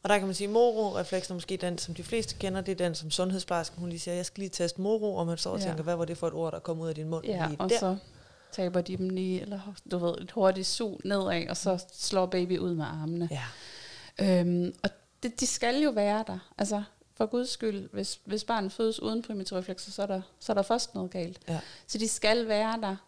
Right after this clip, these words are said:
Speaker 2: men de, det er også lige så vigtigt, at de integrerer sig i barnets system.
Speaker 1: Lige præcis.
Speaker 2: Øhm,
Speaker 1: Det er en vigtig del af
Speaker 2: ja.
Speaker 1: deres udvikling.
Speaker 2: Præcis.
Speaker 1: Og så har vi nævnt, øh, spinal gelant refleksen, som var
Speaker 2: Mhm.
Speaker 1: den her, når man stryger ned langs med rygsøjlen, at de så trækker sig til siderne,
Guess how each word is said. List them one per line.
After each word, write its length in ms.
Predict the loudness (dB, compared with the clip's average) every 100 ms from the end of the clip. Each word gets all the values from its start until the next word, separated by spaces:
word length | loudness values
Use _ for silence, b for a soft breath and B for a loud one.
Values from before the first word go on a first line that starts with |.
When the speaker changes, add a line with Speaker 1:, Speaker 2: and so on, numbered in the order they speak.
| _
Speaker 2:
men 180 | 0 0
de, 180 | 0 -4 -2
det 100 | 0
er 60 | 2
også 220 | 2 0
lige 140 | -4 0
så 120 | 0
vigtigt, 440 | 2 0 0 -6
at 140 | -6 -4
de 40 |
integrerer 480 | -2 -4 0 0 0
sig 160 | -2
i 40 | -6
barnets 340 | -6 -4 -6
system. 560 | -6 -8 -8 -6 -6 -10 -12 -10
Speaker 1:
Lige 140 | -6
præcis. 320 | -4 -2 -2 -4
Speaker 2:
Øhm, 80 | -8 -10
Speaker 1:
Det 60 | -6
er 40 |
en 80 | -2
vigtig 280 | -2 -2 -4
del 180 | -2 0
af 40 |
Speaker 2:
ja. 40 | 0
Speaker 1:
deres 200 | 0 -2
udvikling. 580 | -4 -4 -4 -6 -10 -12 B B B
Speaker 2:
Præcis. 540 | -10 -6 -8 -8 -14 _ -6
Speaker 1:
Og 100 | 0
så 100 | 2
har 120 | 2
vi 140 | 2 2
nævnt, 400 | 2 0 -2 -4
øh, 260 | -4 -4
spinal 460 | -4 -2 0 0 -2
gelant 520 | -4 -4 -4 -6 -8 -10 -12
refleksen, 420 | -10 -8 -10 -10
som 160 | -6 -2
var 60 | 0
Speaker 2:
Mhm. 80 | -2
Speaker 1:
den 80 |
her, 140 | -2 -4
når 140 | -2
man 160 | -2 -4
stryger 320 | -4 -4 -2
ned 180 | -4 -4
langs 240 | -8 -8
med 60 | -8
rygsøjlen, 460 | -4 -4 -4 -6 -8
at 160 | -10
de 60 | -6
så 140 | -4
trækker 360 | -4 -4 -6 -6
sig 160 | -8 -8
til 160 | -4
siderne, 400 | -4 -4 -6 -8